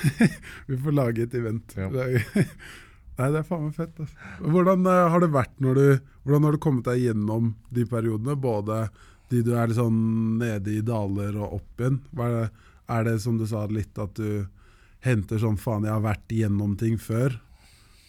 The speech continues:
Speaker 1: Eller hva er det du søker til da?
Speaker 2: Nei, altså, når ting er dårlig, så har jeg, har, vet ikke, jeg har en formåga å bare fortsette og, og, og kjøre på,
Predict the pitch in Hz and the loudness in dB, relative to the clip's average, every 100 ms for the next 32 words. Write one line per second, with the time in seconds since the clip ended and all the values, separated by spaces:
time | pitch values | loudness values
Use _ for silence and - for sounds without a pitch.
0 | _ 123 127 135 120 123 120 123 113 - | _ 0 2 2 0 -2 0 -2 -2 -8
1 | - - 123 92 - 104 113 139 - 98 | -12 -6 -6 -6 -8 -8 -6 -10 -12 -12
2 | 95 95 101 110 110 - 113 110 - 92 | -10 -10 -8 -6 -4 -4 -4 -6 -6 -4
3 | 92 98 104 107 110 110 110 113 92 95 | -4 -2 -4 -4 -4 -6 -4 -4 -2 -2
4 | 131 143 127 131 101 95 101 101 104 65 | -4 -6 -6 -4 -2 -2 -4 -6 -8 -10
5 | - _ _ - - 139 175 185 - 143 | -18 _ _ -20 -12 -10 -10 -14 -12 -10
6 | 160 117 120 123 139 113 110 113 104 98 | -4 -4 -4 -6 -6 -4 -4 -4 -6 -6
7 | 92 - 92 - 120 123 104 98 101 98 | -10 -10 -8 -6 -4 -2 -2 0 -2 -4
8 | - - - _ _ - 98 92 92 92 | -14 -20 -20 _ _ -10 -6 -4 -2 -2
9 | 95 92 92 92 - - - - - - | -4 -4 -6 -10 -20 -20 -20 -18 -14 -6
10 | 117 78 90 104 | -4 -4 -8 -6